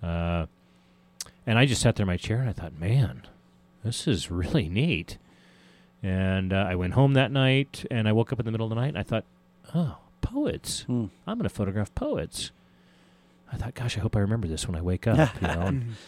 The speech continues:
Speaker 1: And I get up the next morning and I remember, I'm like, "Yeah, poets, that's great." And I thought, "Oh, but I have to hear them too." Because that's really what triggered me landing on Poets, was hearing Mark read his poetry.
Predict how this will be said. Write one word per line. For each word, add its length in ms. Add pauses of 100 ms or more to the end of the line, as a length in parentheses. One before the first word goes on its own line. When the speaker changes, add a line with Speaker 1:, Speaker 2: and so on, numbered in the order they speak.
(140)
Speaker 1:
And 100
I 60
get 100
up 100
the 80
next 220
morning 340
and 220
I 60
remember, 420
I'm 100
like, 160
"Yeah, 240
poets, 440
that's 180
great." 360
And 140
I 80
thought, 340
"Oh, 360 (960)
but 100
I 60
have 100
to 80
hear 240
them 160
too." 400 (480)
Because 220
that's 200
really 200
what 160
triggered 380
me 320
landing 360
on 120
Poets, 360
was 140
hearing 520 (680)
Mark 480 (640)
read 200
his 120
poetry. 680